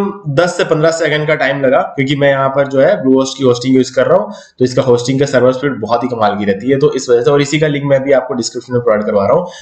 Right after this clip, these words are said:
तो आप भी इसका यूज़ कर सकते हो। तो पूरा demo के साथ ये website आ चुका हमारे सामने, ठीक है। एक proper business website जैसा दिख रहा है ये, देखिए, home,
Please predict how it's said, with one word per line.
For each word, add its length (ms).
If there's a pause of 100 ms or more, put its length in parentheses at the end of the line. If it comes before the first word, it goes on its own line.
(100)
तो 60
आप 120
भी 120
इसका 160
यूज़ 200
कर 80
सकते 260
हो। 100 (340)
तो 100
पूरा 280
demo 260
के 100
साथ 300
ये 60
website 320
आ 180
चुका 200
हमारे 240
सामने, 400 (380)
ठीक 160
है। 180
एक 200
proper 340
business 280
website 280
जैसा 200
दिख 140
रहा 100
है 160
ये, 100 (160)
देखिए, 220
home, 260